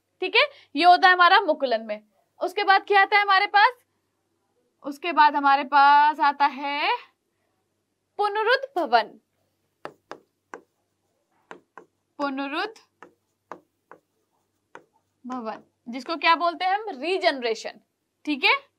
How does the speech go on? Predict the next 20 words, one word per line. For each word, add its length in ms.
रीजनरेशन। 920
ठीक 160
है, 120
अब 220
रीजनरेशन 720
में 160
क्या 180
होता 240
है 120
कि 140
भाई 240
कोई 300
भी 220
जनक 340
है, 180
ठीक 200
है, 140
जनक 340
है 160
कोई, 240